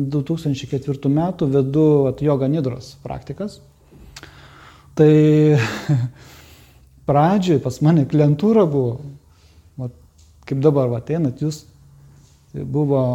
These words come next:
patikėkit, tokia eidavo, nu, aš po užsiėmimo eidavo, nu, visas nučiulptas. Jo. Buvo labai, labai sudėtinga,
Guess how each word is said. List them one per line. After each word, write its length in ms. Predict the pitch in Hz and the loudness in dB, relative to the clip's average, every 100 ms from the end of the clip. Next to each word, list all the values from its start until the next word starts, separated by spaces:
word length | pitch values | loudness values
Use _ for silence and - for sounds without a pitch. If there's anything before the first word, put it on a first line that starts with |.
| - | -6
patikėkit, 760 | - 123 123 139 127 - - - - - - - - _ _ - _ _ _ - - - - - - - - - - | -10 -10 -4 -2 -2 -6 -16 -20 -20 -20 -20 -20 -20 _ _ -20 _ _ _ -20 -20 -20 -20 -20 -20 -20 -20 -20 -4
tokia 460 | 131 123 - 143 151 | 0 0 0 2 2
eidavo, 420 | 151 151 139 135 131 113 - - | 2 0 0 0 -2 -6 -14 -12
nu, 240 | - 151 117 - - - - - - - - - | -2 -2 -2 -8 -18 -20 -20 -20 -20 -20 -20 -12
aš 240 | 123 - - - - - - | -10 -10 -14 -20 -20 -20 0
po 180 | 143 | 2
užsiėmimo 480 | 135 143 143 170 143 | 2 4 4 4 4
eidavo, 380 | 160 151 135 131 - - | 4 2 0 -2 -6 -18
nu, 260 | 180 151 147 - 180 165 - | -10 -8 -10 -10 -10 -10 -12
visas 500 | 156 185 185 165 165 | -4 -4 -4 -10 -8
nučiulptas. 800 | 156 - 190 123 - - - - _ _ _ - - - - - - - - - - - - - - - - - | -10 -4 -2 -2 -10 -20 -20 -20 _ _ _ -20 -20 -20 -20 -20 -20 -20 -20 -20 -20 -20 -20 -20 -20 -20 -20 -16
Jo. 340 | 147 139 131 135 - - - - - - - - | -10 -8 -8 -10 -16 -20 -20 -20 -20 -20 -20 -16
Buvo 400 | - 135 139 135 131 | -8 -2 0 0 2
labai, 380 | 135 143 160 135 | 2 4 4 4
labai 300 | 139 139 135 | 2 -2 -4
sudėtinga, 640 | 139 120 117 123 117 | -4 -6 -8 -8 -10